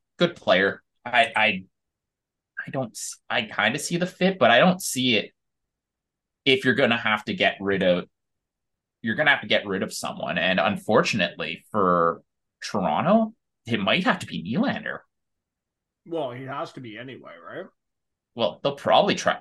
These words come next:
Speaker 1: Well, yeah, I guess there's no way they're getting him signed back next year.
Speaker 2: No. Now, I do have a bit of a hot take here, Tim,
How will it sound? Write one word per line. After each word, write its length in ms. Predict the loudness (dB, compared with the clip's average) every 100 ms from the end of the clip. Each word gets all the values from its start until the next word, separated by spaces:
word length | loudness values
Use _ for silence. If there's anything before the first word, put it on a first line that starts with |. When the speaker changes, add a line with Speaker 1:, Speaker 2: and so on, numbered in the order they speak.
| _
Speaker 1:
Well, 300 | 4 4 2 -4
yeah, 220 | 2 2
I 80 | 2
guess 160 | 0
there's 160 | -2 0
no 140 | 0
way 140 | 2 2
they're 140 | 0
getting 300 | 0 -2 -6
him 160 | -10 -6
signed 420 | -4 -2 -2 0
back 280 | 0 0 -2
next 320 | -2 -2 -6
year. 260 | -8 -8 -10 _ _ _ _
Speaker 2:
No. 140 | -20 -20 _ _ _ _ _ _ _ _ _ _ _ _ _ _ _ _ _ _ _ _ _ _ _ _ -8
Now, 200 | -8 -6
I 80 |
do 180 | -8 -6
have 160 | -6 -6
a 80 | -8
bit 180 | -8
of 80 | -10
a 60 | -10
hot 280 | -10 -12 -12
take 260 | -16 -16
here, 200 | -16 -16
Tim, 320 | -14 -16 -16